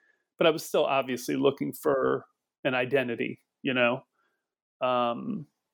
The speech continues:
but those things eventually,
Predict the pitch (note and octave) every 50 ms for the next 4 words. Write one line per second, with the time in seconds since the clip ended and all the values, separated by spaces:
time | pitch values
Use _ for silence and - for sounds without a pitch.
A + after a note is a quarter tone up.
0 | _ _ _ _ _ _ _ _ _ _ A#3 - C#3+ - - C#3+ C3+ B2+ B2+ -
1 | - C#3+ C3 B2 B2 B2 B2 A#2+ B2 - - - - D3 - - C3+ B2+ A#2+ -
2 | - C#3 B2+ B2+ C3 C3 C3 C3 C#3+ -